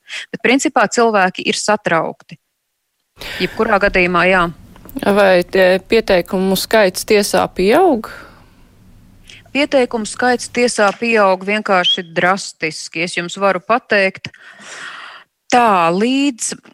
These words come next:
Speaker 1: tātad septiņpadsmitā gadā iesniegtie pieteikumi pa visu gadu div-, divsimt septiņi, astoņpadsmitā gadā simtu deviņdesmit pieci, deviņpadsmitā gadā simtu astoņdesmit pieci, uz novembra sākumu jau ir divsimt trīsdesmit divi, un viņi turpina ienākt.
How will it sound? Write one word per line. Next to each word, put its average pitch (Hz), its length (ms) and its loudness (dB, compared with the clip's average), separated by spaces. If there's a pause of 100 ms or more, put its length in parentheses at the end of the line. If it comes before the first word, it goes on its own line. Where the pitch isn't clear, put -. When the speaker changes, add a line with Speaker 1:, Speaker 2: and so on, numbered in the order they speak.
Speaker 1:
tātad 214 340 -2
septiņpadsmitā 202 840 -2
gadā 180 400 2
iesniegtie 190 580 -2
pieteikumi 175 640 -2
pa 180 100 -4
visu 202 300 -6
gadu 175 280 0
div-, 226 260 -2
divsimt 208 520 -4
septiņi, 165 760 -4 (220)
astoņpadsmitā 180 840 -2
gadā 165 320 0
simtu 214 420 -2
deviņdesmit 202 640 0
pieci, 170 560 -2
deviņpadsmitā 175 760 -2
gadā 165 260 0
simtu 202 380 -2
astoņdesmit 175 640 -2
pieci, 269 480 0 (220)
uz 202 240 -4
novembra 190 500 2
sākumu 226 600 0
jau 202 220 2
ir 185 220 -4
divsimt 196 480 -2
trīsdesmit 180 580 -2
divi, 233 320 0
un 185 180 -2
viņi 190 220 -2
turpina 180 480 -4
ienākt. 202 640 0